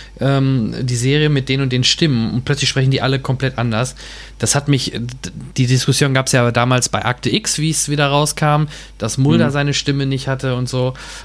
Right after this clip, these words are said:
Speaker 1: Oder auch jetzt selbst bei der Kevin James Serie, die auch auf Amazon Video lief, ähm, ähm, wie hieß es denn nochmal? Äh, Ke-, Ke-, Kevin Can Wait,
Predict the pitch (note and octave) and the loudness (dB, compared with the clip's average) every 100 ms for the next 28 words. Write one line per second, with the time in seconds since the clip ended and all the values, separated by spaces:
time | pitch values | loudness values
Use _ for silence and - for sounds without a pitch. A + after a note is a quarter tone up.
0 | - C#3+ B2+ A#2 A2 A#2+ C3 C3 C#3 D3+ | -2 2 2 2 0 0 0 0 0 0
1 | - C3+ C3 - D#3+ D3+ A#2+ B2+ E3 A3 | 0 2 2 2 0 2 2 2 2 2
2 | - A#2+ A#2 A#2 A2+ A2+ A#2 - D3+ A#2+ | 2 2 2 0 0 0 0 0 0 0
3 | A2+ A#2 G#2+ A#2+ A#2 A2+ - - - A2+ | 0 0 -2 -2 -2 -2 -8 -20 -12 -6
4 | A#2 D3 B2+ A2+ D3 - A#2 B2 A#2+ A#2+ | 0 4 4 4 0 0 0 0 2 0
5 | A#2+ - - - - - - - A#2+ A#2 | -4 -8 -12 -20 -20 -20 -20 -4 0 2
6 | A#2 A2+ A2+ A2 - A2 A2 - - G2+ | 2 2 0 -2 -6 -6 -4 -2 0 0
7 | G2 G#2+ G2+ G2+ - - - A2+ A2 - | 0 -2 -2 -2 -8 -20 -8 -4 -4 -4
8 | - G2 G#2 G#2 G#2+ G#2+ - - B2+ B2 | -2 0 0 -4 -6 -6 -6 -4 -4 -2
9 | C#3+ C#3+ B2 C3 A#2+ A#2+ F3 | 0 0 0 0 2 2 0